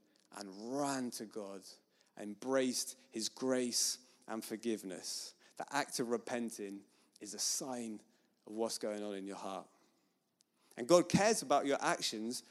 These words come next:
because he cares about your heart. And his love is incredible and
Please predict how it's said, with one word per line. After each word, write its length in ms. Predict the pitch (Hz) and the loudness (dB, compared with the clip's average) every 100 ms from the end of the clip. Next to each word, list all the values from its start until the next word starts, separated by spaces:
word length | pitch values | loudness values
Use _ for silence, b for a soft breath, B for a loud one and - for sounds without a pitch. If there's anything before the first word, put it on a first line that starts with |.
| b | b
because 200 | 143 - | -2 0
he 100 | 156 | -2
cares 320 | 147 208 208 | 2 4 4
about 280 | 131 123 - | 2 -2 -2
your 120 | 110 | -6
heart. 280 | 101 101 101 | -8 -8 -6
And 80 | 131 | -2
his 220 | 160 147 B B B | -2 -2 B B B
love 320 | 151 180 170 | -2 0 0
is 200 | 160 151 | 2 2
incredible 1000 | 160 147 - - 190 180 143 143 131 120 | 4 2 2 6 6 6 4 6 6 6
and 320 | 120 135 135 | 4 4 4